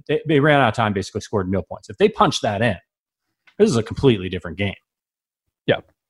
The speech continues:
Speaker 2: Yeah.
Speaker 1: What,
Speaker 2: Uh,
Speaker 1: what did you
Speaker 2: I mean
Speaker 1: see from the Steelers yesterday?
Speaker 2: I saw, you know what, honestly, I can honestly say I've watched every snap of the Steelers this year. You know what I saw? The same team I've seen all year long. They, they thrive on turnovers. They get a lot of pressure.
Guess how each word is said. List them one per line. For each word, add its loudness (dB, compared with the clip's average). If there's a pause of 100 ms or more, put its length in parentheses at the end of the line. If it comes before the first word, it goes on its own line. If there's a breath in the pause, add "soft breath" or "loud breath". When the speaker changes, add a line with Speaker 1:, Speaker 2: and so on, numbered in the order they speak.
(460)
Speaker 2:
Yeah. -8
Speaker 1:
What, 2
Speaker 2:
Uh, -4
Speaker 1:
what 4
did 0
you 0
Speaker 2:
I 2
mean 0
Speaker 1:
see 4
from 2
the 2
Steelers 0
yesterday? -12 (1080 loud breath)
Speaker 2:
I 4
saw, 2
you -4
know 4
what, 0
honestly, 2
I 6
can 0
honestly 0
say 2
I've 4
watched 0
every 4
snap -2
of -10
the -14
Steelers -10
this -18
year. -20
You -8
know 4
what 8
I 6
saw? 0 (340)
The -12
same 2
team 2
I've 0
seen -6
all 2
year -2
long. -10 (760)
They, 4
they -6
thrive 2
on 2
turnovers. -2 (720)
They 4 (100)
get 0
a 2
lot 4
of -2
pressure. 2